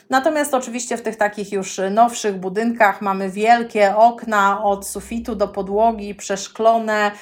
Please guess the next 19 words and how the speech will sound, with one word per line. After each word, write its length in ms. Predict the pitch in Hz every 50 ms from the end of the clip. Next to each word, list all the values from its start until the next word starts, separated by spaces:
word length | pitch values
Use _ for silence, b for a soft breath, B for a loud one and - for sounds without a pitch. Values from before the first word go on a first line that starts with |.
| B B B B B B -
żeby 240 | - 214 202 208 220
oczywiście 420 | 214 220 220 214 233 233 - 233
jak 120 | 214 220
najwięcej 440 | 233 214 208 214 220 220 226 247 240
światła 680 | 240 - - - 262 247 240 240 240 226 196 185 180
wpadało 520 | 175 180 - - 190 180 180 180 185 185 185
do 140 | 180 185 185
środka, 520 | - - 190 185 190 190 - - 202 196
bo 160 | 180 185 185
zwłaszcza 480 | 180 185 196 208 220 214 214 - 202 185
zimą, 520 | 180 175 185 220 233 226 214 208 196 190
no 120 | 185 190 185
to 120 | 190 196
każdy 380 | - - 226 240 226 226 - 226
promień 640 | - - - 254 247 269 277 269 262 240 226 220
jest 200 | 220 208 208 -
na 120 | 214 208 208
wagę 340 | 202 208 214 208 208 196 202
złota. 600 | 202 208 202 202 202 202 202 - 175 190 190